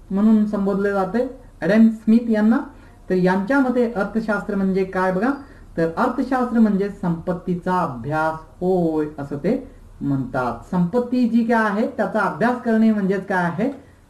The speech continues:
अर्थशास्त्र असं ते म्हणतात. तर अर्थशास्त्र हे का शिकावं किंवा अर्थशास्त्राचे महत्त्व याच्याबद्दल आपण थोडक्यात जाणून घेऊया.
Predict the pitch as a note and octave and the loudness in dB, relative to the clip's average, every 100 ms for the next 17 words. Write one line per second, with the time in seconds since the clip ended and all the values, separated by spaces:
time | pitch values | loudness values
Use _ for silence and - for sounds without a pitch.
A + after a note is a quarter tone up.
0 | - A3 A#3 A#3+ A3+ G3 F3 F#3 E3 E3+ | -4 -2 0 0 0 -2 -2 -4 -2 -4
1 | E3 C#4 - - - - D3 C#3 A#2 A#2 | -2 -4 -4 -16 -20 -12 -6 -4 -4 -6
2 | A2+ - - - - - - B3+ B3+ A#3+ | -6 -10 -20 -20 -20 -20 -2 0 2 0
3 | A#3 C#4+ C#4+ B3+ C4 C4+ A#3+ C4+ B3+ A3+ | 0 -2 0 -2 0 2 4 2 2 0
4 | A#3+ A#3 A3+ A#3+ B3+ C#4+ - - - F#3+ | 0 -2 -2 0 2 -2 -6 -18 -8 -4
5 | F#3+ G3+ G#3 A3+ A#3 A3+ A3+ A3 A#3+ G#3+ | 0 -2 -2 -2 -2 0 0 0 2 2
6 | G3 A3+ A3+ B3 A#3+ - - - E3+ F3+ | 2 2 2 0 -2 -8 -20 -6 -4 0
7 | G#3+ G3+ G3 G#3+ G#3 G#3+ G#3 G3 F3 G#3+ | 0 0 0 0 0 0 0 -2 0 -2
8 | G#3+ - - F3 F3 E3+ G3 G#3 G#3 G#3+ | -2 -8 -4 -2 0 0 0 2 2 4
9 | B3 | 2